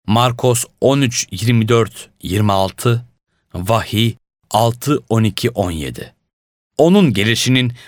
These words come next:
bu belirtilerini görenler, onun yakın, hatta kapıda olduğunu bilmelidir. Matta yirmi dört otuz üç.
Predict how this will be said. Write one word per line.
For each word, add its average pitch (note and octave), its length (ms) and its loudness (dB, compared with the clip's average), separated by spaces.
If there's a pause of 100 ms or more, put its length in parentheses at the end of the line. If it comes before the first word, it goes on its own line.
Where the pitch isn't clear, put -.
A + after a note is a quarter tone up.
bu D3 260 2
belirtilerini A#2 680 0
görenler, E2 680 -4 (640)
onun C#3 380 2 (220)
yakın, A#2+ 600 0 (460)
hatta A#2+ 480 0
kapıda A#2+ 360 0
olduğunu B2+ 560 4
bilmelidir. F#2+ 680 -4 (460)
Matta A#2+ 440 0
yirmi G2 420 -2
dört G#2 360 0 (180)
otuz F2 340 -6
üç. - 300 -10